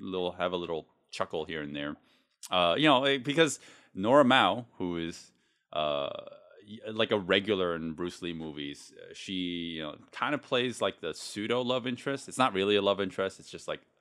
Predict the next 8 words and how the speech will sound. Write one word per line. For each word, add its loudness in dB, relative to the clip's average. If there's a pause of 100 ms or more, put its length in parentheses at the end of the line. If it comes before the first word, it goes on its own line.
(240)
a -10
female -2
lead -6
to -18
be, -6
uh, -10 (480)
alongside -6
Bruce. -8